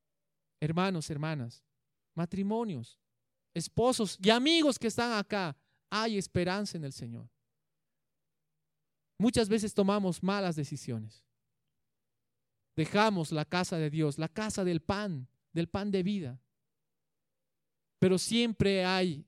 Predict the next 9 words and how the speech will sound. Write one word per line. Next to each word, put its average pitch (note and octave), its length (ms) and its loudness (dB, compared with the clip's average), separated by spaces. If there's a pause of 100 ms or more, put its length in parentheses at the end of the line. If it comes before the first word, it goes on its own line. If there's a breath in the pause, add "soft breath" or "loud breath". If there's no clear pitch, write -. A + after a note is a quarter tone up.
una G3 240 2
oportunidad D3 840 -2 (680)
mientras D3 580 -4 (460)
tengas F3 400 2
vida. G#2+ 320 -8 (3000)
Sucede D4 680 6 (300)
entonces, G3 1000 4 (1200)
amados G3+ 420 6
hermanos, F3+ 640 4